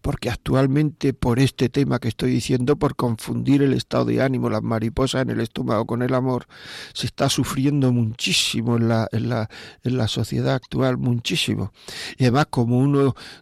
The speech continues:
Como ahora mismo no se respeta el que uno lleve un anillo, el que esté casado, el que no sé cuánto, aquí todo el mundo está en el mercado, ahora vamos a por este y tal.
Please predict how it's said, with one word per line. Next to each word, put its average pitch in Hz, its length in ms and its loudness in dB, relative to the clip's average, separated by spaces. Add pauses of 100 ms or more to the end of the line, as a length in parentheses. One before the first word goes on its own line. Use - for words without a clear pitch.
(120)
Como 135 260 -2
ahora 143 220 4
mismo 160 340 4
no 131 140 4
se 123 160 0
respeta 131 520 -2
el 117 120 -4
que 123 100 -2
uno 117 140 2
lleve 117 240 2
un 107 100 -4
anillo, 135 380 0
el - 80 0
que 120 100 -8
esté - 180 -6
casado, 123 520 0
el 120 40 -4
que 110 120 -6
no - 100 -4
sé 107 100 -6
cuánto, 131 280 -2
aquí 131 180 -2
todo 131 180 0
el 127 60 0
mundo 131 300 2
está 123 360 2 (520)
en 127 160 6
el 123 160 6
mercado, 139 560 2
ahora 143 160 4
vamos 147 320 4
a 123 60 2
por 127 180 2
este 110 280 0
y 110 60 0
tal. 120 200 0